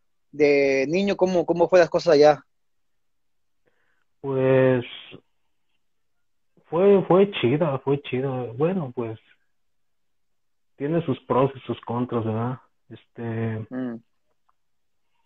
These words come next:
Speaker 2: yo estuve, me gustaba mucho mi barrio, lo único que no me gustaba, pues,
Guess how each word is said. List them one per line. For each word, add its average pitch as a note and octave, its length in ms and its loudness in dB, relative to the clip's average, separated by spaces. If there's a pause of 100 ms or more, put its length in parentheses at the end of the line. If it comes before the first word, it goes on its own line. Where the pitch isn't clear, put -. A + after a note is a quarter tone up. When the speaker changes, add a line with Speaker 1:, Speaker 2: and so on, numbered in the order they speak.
(100)
Speaker 2:
yo C3+ 200 2
estuve, C3 920 4 (2000)
me D3 100 0
gustaba D#3 360 2
mucho E3+ 260 4
mi C#3+ 140 4
barrio, B2 600 4
lo A#2+ 140 0
único D3 260 0
que - 100 -6
no B2+ 100 2
me C#3 100 2
gustaba, A#2+ 420 2
pues, B2+ 260 0